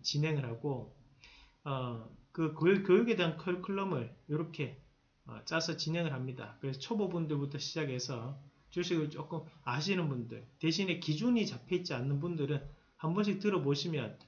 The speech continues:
특별한 수강 혜택도 이번에도 받아갈 수 있으니까요. 어, 스마트 밴드 할인 쿠폰은 중복 할인이 또 됩니다. 어, 그래서 그런 부분, 어, 혜택을 지금 많이 드리고 있으니까 요 내용 참고하셔서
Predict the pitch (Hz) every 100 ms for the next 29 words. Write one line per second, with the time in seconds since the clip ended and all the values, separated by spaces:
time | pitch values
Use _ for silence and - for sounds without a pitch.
0 | - _ - 214 240 202 170 175 170 170
1 | 196 196 196 - 160 151 147 156 160 139
2 | - 170 165 143 143 - 127 - 170 147
3 | 120 120 170 - - - - - 135 123
4 | 120 202 247 220 185 175 185 185 180 165
5 | 170 156 175 180 - - 190 220 240 -
6 | 180 160 143 - - 117 120 - - -
7 | - - - - - 139 131 139 156 151
8 | 123 123 151 202 - - - - - -
9 | - - 196 - 165 147 - 143 135 -
10 | 160 175 180 139 120 156 131 - 135 -
11 | - - - - - 135 127 131 143 147
12 | 160 143 - 196 175 147 147 156 110 143
13 | 208